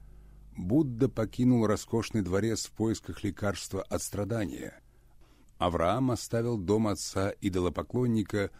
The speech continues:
устремившись к незримому единому Богу.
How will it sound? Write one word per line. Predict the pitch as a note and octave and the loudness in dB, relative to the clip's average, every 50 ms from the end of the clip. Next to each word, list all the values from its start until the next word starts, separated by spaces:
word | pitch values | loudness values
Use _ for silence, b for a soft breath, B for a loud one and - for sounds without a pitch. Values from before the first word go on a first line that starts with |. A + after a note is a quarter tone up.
| b b b b | b b b b
устремившись | - A#2+ G#2 - - A2 A2+ A2+ A#2+ D3 C#3 - - - B2 - | -2 -2 -2 0 2 4 6 8 8 6 6 4 0 -2 -4 -4
к | - - A#2+ | -2 0 2
незримому | A#2+ A#2 G2+ G#2+ A2 C3+ C#3+ C3+ C3 B2 B2+ C3 B2+ | 2 2 4 4 6 6 8 8 8 8 8 8 6
единому | A2+ G#2+ A#2+ A2+ G2 F2 D#2 F#2 A2 C#3+ C#3 C3 A#2+ A#2 A#2+ B2 | 6 4 2 2 0 -2 0 4 6 6 6 6 4 4 2 0
Богу. | A#2 F#2+ E2+ F#2 D#2 C2 - G#1 G1+ - - | 0 2 2 2 2 2 -2 -8 -8 -10 -10